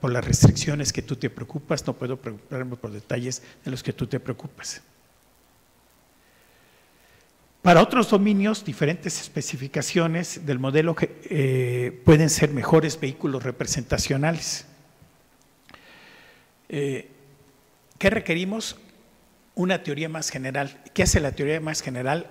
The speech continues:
La teoría más general lo que dice es cuál es el dominio de los modelos.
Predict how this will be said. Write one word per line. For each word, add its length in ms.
La 80
teoría 220
más 180
general 260
lo 140
que 80
dice 320
es 220
cuál 260
es 480
el 140
dominio 560
de 180
los 240
modelos. 600